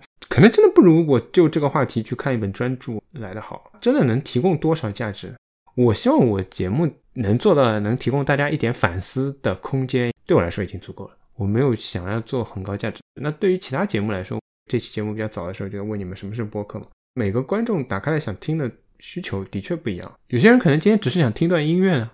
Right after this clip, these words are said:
他可能不开播客啊，但这个音频满足了他的需求嘛，哪怕是作为他工作背景白噪音什么的，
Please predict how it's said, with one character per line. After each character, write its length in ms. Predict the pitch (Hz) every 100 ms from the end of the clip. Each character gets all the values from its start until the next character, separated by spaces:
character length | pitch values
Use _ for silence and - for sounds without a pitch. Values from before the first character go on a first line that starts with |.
| _ _
他 120 | - 165
可 120 | 120
能 80 | 120
不 80 |
开 180 | 156 139
播 160 | 139 139
客 140 | -
啊， 120 | - 107
但 180 | 151 143
这 80 | -
个 80 | 185
音 240 | 180 214
频 240 | 214 117 113
满 180 | 104 87
足 140 | 110
了 80 | 131
他 100 | 135
的 80 | 127
需 220 | - 165
求 160 | -
嘛， 100 | - - _ _
哪 160 | 95 95
怕 140 | 120
是 120 | 113
作 160 | 113 107
为 60 | 101
他 100 | 107
工 220 | 107 110
作 120 | 110
背 200 | 104 107
景 220 | 98 92
白 120 | 98 90
噪 200 | 101 101
音 180 | 98
什 140 | 98 -
么 60 |
的， 80 | -